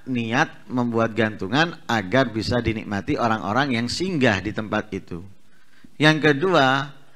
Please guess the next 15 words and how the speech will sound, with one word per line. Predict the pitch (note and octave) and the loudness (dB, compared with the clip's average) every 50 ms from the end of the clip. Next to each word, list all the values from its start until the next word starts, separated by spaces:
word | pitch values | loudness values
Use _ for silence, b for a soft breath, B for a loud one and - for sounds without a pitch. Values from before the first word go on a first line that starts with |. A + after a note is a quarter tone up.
| b b b b b b b - | b b b b b b b -4
melihat | A#2+ C3 C3+ D3+ F3+ F3+ D3 B2 B2 B2+ B2 - - - | -2 0 2 2 2 4 4 4 4 4 2 0 -8 -2
ini | - C#3 C3+ B2+ C3 C3 B2+ | 2 2 2 2 2 0 0
gantungan | A#2 B2 A2+ A2 G#2+ - G2 F#2 F#2+ A#2 D3+ E3+ E3+ - - A2+ | 2 0 0 -2 -2 -6 -8 -6 -4 -2 -2 -4 -4 -6 -6 -4
bisa | A2+ G#2+ F2+ C3+ B2 A#2+ | -4 -2 0 0 0 0
melukai | A#2+ A#2 A2+ A2+ A2 G#2 D3+ D#3 D3 - | 0 -2 -2 -4 -2 0 2 2 2 2
orang-orang | A#2+ A#2+ A#2+ A2+ - A#2 A#2 A#2 A#2 A#2 A2+ | 0 0 0 0 -2 -2 -2 -2 -2 -4 -6
yang | A2+ A2 G#2+ | -8 -8 -8
buta | F#2+ G2 - - D#3+ D3+ | -8 -4 0 2 2 2
atau | - - B2 - - F2+ G#2 | 2 0 -4 -2 -2 -2 -2
orang-orang | A2+ A2+ G#2+ G#2 A2 C3+ D#3+ E3+ | -2 -2 -2 -2 -2 -2 -2 -2
yang | D#3 C#3+ B2 | -2 -4 -4
nggak | - - | -4 -4
perhatian | - B2 A2+ A2+ A#2 A2+ - D#3+ E3 D#3 C#3+ A#2+ | 0 2 2 2 2 2 0 0 0 0 0 0
dalam | A2 G#2 A#2 C#3+ D#3 E3+ - - b b b b b b - | 2 2 2 2 0 -4 -10 -14 b b b b b b -6
berjalan. | A#2 A#2 A#2 A2 B2 B2 A#2+ A2 G2 F2+ E2+ E2 | -6 -4 0 2 2 2 2 2 0 -4 -6 -10